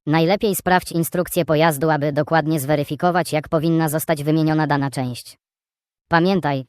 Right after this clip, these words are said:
że tą część możesz kupić online z szybką wysyłką. Zeskanuj kod Q R, aby sprawdzić ten produkt, lub sprawdź link w opisie poniżej.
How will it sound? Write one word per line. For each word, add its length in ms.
że 160
tą 200
część 300
możesz 300
kupić 320
online 380
z 100
szybką 340
wysyłką. 580
Zeskanuj 500
kod 220
Q 200
R, 180
aby 260
sprawdzić 520
ten 180
produkt, 420
lub 200
sprawdź 480
link 260
w 80
opisie 340
poniżej. 520